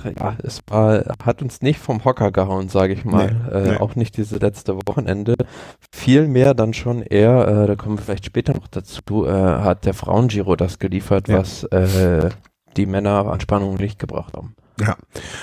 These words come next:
Speaker 2: also wir hatten noch Etappe Nummer siebzehn, das war die Etappe, mm, wo die so, so ziemlich bergauf ging, Hügelchen und so weiter, einige Höhenmeter.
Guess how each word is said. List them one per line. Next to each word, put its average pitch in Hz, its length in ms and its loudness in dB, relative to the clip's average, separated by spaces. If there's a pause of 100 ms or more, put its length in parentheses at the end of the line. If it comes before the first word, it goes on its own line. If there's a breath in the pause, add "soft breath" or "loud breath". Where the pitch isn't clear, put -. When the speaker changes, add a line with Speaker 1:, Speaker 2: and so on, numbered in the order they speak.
(160 loud breath)
Speaker 2:
also 113 440 0
wir 107 180 0
hatten - 180 2
noch 113 120 2
Etappe 123 300 0
Nummer 104 520 0
siebzehn, 151 2000 -2
das 104 340 -4
war 107 240 0
die 104 200 -4
Etappe, 107 760 -4
mm, 110 800 -6
wo 107 220 -8
die 113 160 -2
so, 110 200 2
so 101 360 0
ziemlich - 340 0
bergauf 104 400 -2
ging, 117 240 2
Hügelchen 113 520 0
und 107 120 -2
so - 120 -12
weiter, 104 460 -2
einige 104 280 0
Höhenmeter. 117 600 0